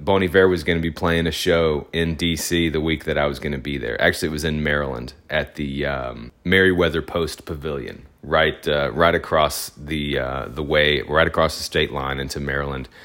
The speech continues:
But it's basically right there in D C, right? And so I'm, like, super excited about this. Me and Andy immediately get tickets to see Bon Iver, and we didn't know it.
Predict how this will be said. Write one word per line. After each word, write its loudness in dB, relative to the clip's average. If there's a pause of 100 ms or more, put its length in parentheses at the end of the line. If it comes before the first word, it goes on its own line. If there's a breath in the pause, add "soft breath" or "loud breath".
(180 loud breath)
But 4
it's -4
basically 0
right 0
there -2
in -8
D -6
C, -10
right? -6 (840 loud breath)
And 0
so 4 (1200 loud breath)
I'm, 4
like, 2
super 4
excited 4
about 0
this. -2
Me 4
and 2
Andy 0
immediately 4
get 2
tickets 2
to -4
see -2
Bon 0
Iver, 2
and 2
we 6
didn't 6
know 8
it. 2